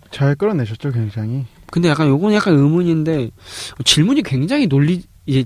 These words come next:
Speaker 2: 대-, 답변이나 질문이 굉장히 논리적이지 않아요?
Speaker 1: 근데 이제 그거를 내러티브를
Speaker 2: 음.
Speaker 1: 구성하셨겠죠.
Speaker 2: 그렇죠.
Speaker 1: 뭔가, 예.
Speaker 2: 잘, 잘 구성,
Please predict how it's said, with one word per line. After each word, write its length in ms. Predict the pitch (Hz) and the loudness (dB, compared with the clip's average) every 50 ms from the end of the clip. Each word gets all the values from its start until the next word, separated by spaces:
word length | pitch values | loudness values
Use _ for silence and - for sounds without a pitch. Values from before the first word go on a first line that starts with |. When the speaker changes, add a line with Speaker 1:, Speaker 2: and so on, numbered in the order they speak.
| - | -4
Speaker 2:
대-, 180 | - - 139 127 - | -4 -6 -6 -6 -2
답변이나 480 | - 147 131 - - 247 240 220 196 | -4 -4 -2 0 0 0 2 2 0
질문이 460 | 160 - - - 139 147 185 202 185 143 | 0 0 -2 -4 -2 -2 -2 -2 -2 -2
굉장히 260 | - 131 147 214 233 | -2 0 0 2 2
논리적이지 540 | 156 135 127 131 147 147 160 151 147 143 165 | 2 2 2 2 4 2 2 2 0 -2 -2
않아요? 300 | 135 110 110 110 120 165 - - - _ _ _ _ _ | -2 -4 -6 -10 -12 -14 -16 -20 -20 _ _ _ _ _
Speaker 1:
근데 200 | - 180 175 160 147 | 2 4 4 4 4
이제 120 | 135 139 123 | 2 0 0
그거를 600 | - - 160 165 160 156 147 135 127 101 - - - - - - _ _ _ - 143 151 - - - - - - - - | 2 4 6 8 8 8 6 6 4 0 -4 -8 -14 -16 -18 -20 _ _ _ -20 -20 -20 -20 -20 -20 -20 -20 -20 -14 -2
내러티브를 400 | - 135 151 190 196 190 202 214 | 2 4 6 6 6 6 4 2
Speaker 2:
음. 40 | 196 | 2
Speaker 1:
구성하셨겠죠. 760 | - 135 123 139 143 170 190 208 - 127 - - 117 123 147 123 - - - _ _ _ _ _ - - 147 | 0 -2 -2 0 0 0 0 -2 -4 -6 -6 -6 -4 -4 -4 -6 -8 -14 -20 _ _ _ _ _ -16 -4 -2
Speaker 2:
그렇죠. 280 | 139 143 120 120 131 | 0 0 2 2 0
Speaker 1:
뭔가, 240 | 117 113 110 107 113 131 120 | 2 0 0 -2 -2 -2 -2
예. 300 | 113 107 104 101 104 - - - - - _ - - _ _ _ - - - - - - - - - - _ | 0 0 0 -2 -4 -8 -12 -20 -20 -20 _ -20 -20 _ _ _ -20 -20 -20 -20 -20 -20 -20 -20 -20 -20 _
Speaker 2:
잘, 260 | - - 143 139 135 131 - - | -2 2 4 4 4 2 -2 -4
잘 240 | - - 147 160 165 | 0 4 4 4 4
구성, 360 | 123 117 120 - - 151 | 2 -2 0 2 4 4